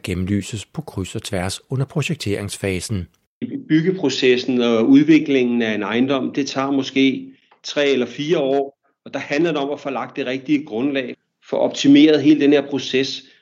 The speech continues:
Speaker 2: så den tanke, der foregår, der har man allerede tænkt driften ind i. Men, men, men de halvtreds år eller hundrede år, som vi skal have ejendommen bagefter, har vi tænkt energien ind med det samme? Har vi tænkt bæredygtigheden ind?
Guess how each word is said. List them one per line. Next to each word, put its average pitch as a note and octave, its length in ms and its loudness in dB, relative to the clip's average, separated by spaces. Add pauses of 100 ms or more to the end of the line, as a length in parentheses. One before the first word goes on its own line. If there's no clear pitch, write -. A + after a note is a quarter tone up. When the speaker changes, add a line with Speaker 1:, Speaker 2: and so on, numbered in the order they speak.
(140)
Speaker 2:
så - 120 -6
den D3+ 200 2
tanke, D3+ 480 -2
der C3 160 -2
foregår, C3+ 720 -2 (380)
der C3 60 -6
har C#3 180 -2
man D3+ 160 4
allerede C3+ 380 0
tænkt C3 360 -2
driften A#2+ 380 -4
ind C3+ 220 0
i. - 220 -4 (760)
Men, A#2 220 0
men, B2 300 6 (160)
men A#2 220 2
de F3 160 4
halvtreds D#3+ 480 2
år D3+ 220 4
eller B2 160 2
hundrede D#3+ 400 4
år, B2+ 160 -4
som B2+ 220 -8
vi C#3 60 -4
skal C3+ 180 -6
have B2 140 -4
ejendommen A#2 440 0
bagefter, A#2+ 520 0 (640)
har D3 260 2
vi D#3 80 6
tænkt C3+ 360 4 (260)
energien C#3 640 6
ind B2 160 6
med B2 100 -2
det A#2 100 -4
samme? A#2 280 -4 (240)
Har C#3+ 240 2
vi D3 80 2
tænkt B2 320 0
bæredygtigheden A#2+ 840 0
ind? A#2 220 2